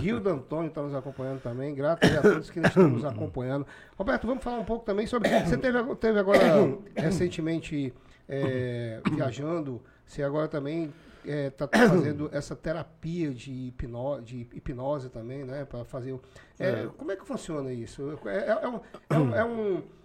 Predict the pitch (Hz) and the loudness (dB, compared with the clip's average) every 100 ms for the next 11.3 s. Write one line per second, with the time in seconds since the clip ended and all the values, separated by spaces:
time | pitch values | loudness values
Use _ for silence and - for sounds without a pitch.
0 | - 214 196 196 170 180 175 175 170 - | -14 -8 -2 0 0 -2 -2 -2 -4 -2
1 | 170 160 147 135 147 151 135 135 - 131 | 0 0 -2 -2 -2 -2 -2 -6 -6 -6
2 | 120 139 135 127 120 - 135 117 - 135 | -2 -4 -4 -6 -10 -6 -8 -8 -8 -8
3 | 127 117 127 127 123 120 107 - 135 143 | -8 -8 -8 -8 -10 -10 -12 -10 -8 -6
4 | 139 123 - - 127 117 - 127 - - | -6 -8 -12 -12 -10 -10 -8 -8 -10 -12
5 | 127 117 117 113 120 104 117 147 143 131 | -12 -10 -10 -12 -12 -12 -10 -8 -8 -4
6 | 180 143 135 180 170 139 131 160 156 131 | 2 4 4 2 2 0 0 -2 0 -2
7 | - 143 151 120 - - 170 165 139 120 | -2 0 2 0 -2 -2 -2 -2 -2 0
8 | 98 123 147 120 120 117 110 107 127 107 | 0 2 4 4 2 2 0 -4 -10 -10
9 | 107 113 120 160 139 110 104 101 113 101 | -6 -4 0 0 0 -2 -4 -4 -4 -2
10 | 110 104 104 101 135 139 113 - - - | -4 -4 -4 -4 -4 -4 -10 -10 -10 -12
11 | - - | -14 -16